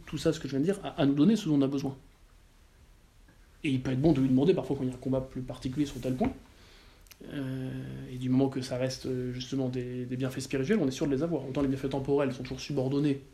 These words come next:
à notre bien spirituel. La réussite à un concours, une maison, on peut la demander à Dieu, mais on doit toujours subordonner cette demande à notre bien spirituel, au bien de notre âme. Autant qu'on demande à Dieu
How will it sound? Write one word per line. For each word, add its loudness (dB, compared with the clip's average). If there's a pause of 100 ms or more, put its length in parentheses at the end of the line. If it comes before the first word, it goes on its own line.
à -2
notre -2
bien -2
spirituel. 0 (420)
La -6
réussite -6
à 4
un 0
concours, 2
une 4
maison, 2
on 2
peut -6
la -4
demander 0
à 2
Dieu, 6
mais 2
on -6
doit -2
toujours -4
subordonner -2
cette -2
demande 2 (200)
à -2
notre -4
bien -2
spirituel, -2
au -2
bien -4
de -4
notre -4
âme. -2 (360)
Autant 8
qu'on 8
demande 8
à 4
Dieu 4